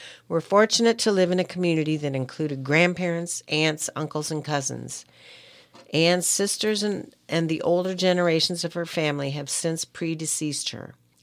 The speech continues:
After graduating from Saint Paul High School, Anne worked as a dental assistant until her marriage to Herb Hauser Junior on May fourth, nineteen forty-nine. The young couple moved to the Illinois Quad Cities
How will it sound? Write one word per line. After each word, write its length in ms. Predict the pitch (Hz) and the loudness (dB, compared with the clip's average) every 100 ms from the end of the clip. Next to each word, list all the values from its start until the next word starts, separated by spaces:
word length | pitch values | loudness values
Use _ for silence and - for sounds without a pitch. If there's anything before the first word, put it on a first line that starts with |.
| - | 0
After 260 | 160 170 185 | 2 2 0
graduating 640 | 196 202 220 233 240 233 | 4 6 6 4 4 0
from 180 | 208 196 | -4 0
Saint 320 | - 175 - | 2 0 0
Paul 280 | 175 170 175 | 2 4 4
High 200 | 160 151 | 2 0
School, 320 | - 147 143 | -2 -2 -2
Anne 320 | - 156 156 | 0 0 2
worked 320 | 156 175 - | 0 0 -2
as 140 | 170 151 | -2 -2
a 60 | |
dental 440 | 135 151 180 208 208 | 2 2 2 -2 -4
assistant 640 | 202 - 185 - 139 123 | -4 -2 -4 -2 -4 -4
until 340 | 139 - 151 | -6 -4 -4
her 160 | 147 147 | -2 -2
marriage 540 | 143 151 160 175 180 | 0 2 2 0 -4
to 140 | - 143 | -4 -6
Herb 400 | 131 160 165 170 | 0 2 4 2
Hauser 560 | 160 160 160 156 165 160 | 0 2 2 0 -4 -4
Junior 720 | 151 165 180 156 127 131 131 - - _ | -2 0 2 0 -2 -4 -8 -20 -20 _
on 240 | - 151 | -2 0
May 220 | 151 151 170 | 2 2 0
fourth, 500 | - 139 139 - - | 0 0 -2 -6 -6
nineteen 420 | 147 143 - 160 | -4 -4 -4 -6
forty-nine. 840 | 156 143 135 135 143 139 - - 131 _ - - - - - | -4 -4 -2 -2 -2 -2 -4 -8 -14 _ -20 -20 -20 -20 0
The 120 | 156 | 2
young 240 | 151 160 | 4 2
couple 300 | - 175 185 | 0 2 4
moved 300 | 185 170 170 | 4 2 2
to 80 | 175 | -4
the 220 | 165 - 131 | -4 -2 -2
Illinois 540 | 147 170 170 170 175 | 0 2 2 2 0
Quad 380 | - 151 160 170 | 0 4 4 4
Cities 600 | - 175 151 139 147 - | 0 0 0 -2 -4 -8